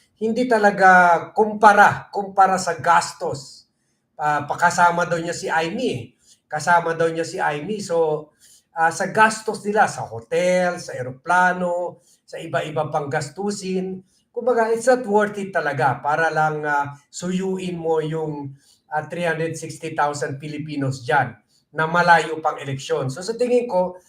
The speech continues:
ginagamit lang nila, kung wari, ah, inoorg-, sila pa rin, sila rin umuorganize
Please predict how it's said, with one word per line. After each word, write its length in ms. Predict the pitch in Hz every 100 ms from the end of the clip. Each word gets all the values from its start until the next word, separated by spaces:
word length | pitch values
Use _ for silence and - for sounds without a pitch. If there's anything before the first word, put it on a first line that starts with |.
| _ _
ginagamit 800 | 131 160 147 135 180 220 240 240
lang 160 | 214 208
nila, 400 | 185 131 123 - _ _
kung 240 | - 170
wari, 480 | 180 202 208 175 -
ah, 400 | 147 156 196 - _ -
inoorg-, 480 | 175 185 180 170 151
sila 400 | - 185 185 185
pa 80 |
rin, 80 | 180
sila 320 | - 185 180
rin 240 | 175 190 196
umuorganize 1040 | 175 175 175 151 170 190 185 - - _